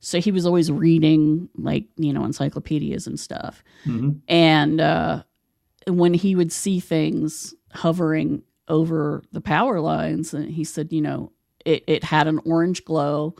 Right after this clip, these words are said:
Speaker 1: It was like a, a sphere that was orange.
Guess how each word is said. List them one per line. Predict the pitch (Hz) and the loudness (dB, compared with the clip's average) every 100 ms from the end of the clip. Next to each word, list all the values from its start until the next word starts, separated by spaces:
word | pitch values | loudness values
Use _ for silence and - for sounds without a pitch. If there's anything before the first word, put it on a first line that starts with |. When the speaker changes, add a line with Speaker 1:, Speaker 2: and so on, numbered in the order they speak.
| _ _ _ - - - - _ _ - | _ _ _ -20 -20 -20 -20 _ _ -8
Speaker 1:
It | 147 | -2
was | 160 165 | -2 2
like | 156 160 | 0 2
a, | 147 - | 0 -2
a | - | -8
sphere | - - 220 214 208 202 202 | -8 0 4 6 4 2 0
that | 196 175 | 0 -2
was | 175 170 - - _ | 0 -2 -4 -16 _
orange. | 175 180 160 147 151 151 160 - | 2 4 6 2 0 -2 -4 -10